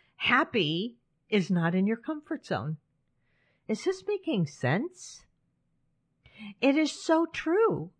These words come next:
for so many widows that I've talked to. They don't even want to feel joy. They don't want to do something that would give them happiness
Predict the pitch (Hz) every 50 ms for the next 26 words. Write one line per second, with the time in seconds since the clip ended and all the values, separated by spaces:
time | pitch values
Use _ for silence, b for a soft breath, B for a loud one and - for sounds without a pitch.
0 | _ _ _ - 269 269 - - - - 339 311 339 359 370 349 339 339 330 320
1 | 320 339 370 403 427 415 370 294 247 233 214 180 175 190 185 - 240 233 226 220
2 | 214 220 - - - 285 311 370 381 381 - - 277 196 127 113 107 113 170 -
3 | B B B B B B B B _ - 285 294 302 254 - 302 294 294 277 247
4 | - - _ _ _ _ _ _ _ 240 285 285 294 240 285 269 262 254 254 240
5 | 240 247 240 262 294 320 302 - - - - _ - - 247 214 190 185 - -
6 | - 240 208 190 185 180 165 143 - - 185 160 160 165 170 220 285 370 349 -
7 | _ _ _ _ _ _ B B 240 B - - 302 277 277 214 240 254 247 233
8 | 208 - 208 220 240 247 269 294 - - _ - 285 240 262 233 220 196 - 233
9 | 202 202 185 - 202 196 185 185 - - 185 180 - - 185 175 - 190 175 175
10 | 180 185 180 160 175 - 190 180 180 180 208 302 - - - - -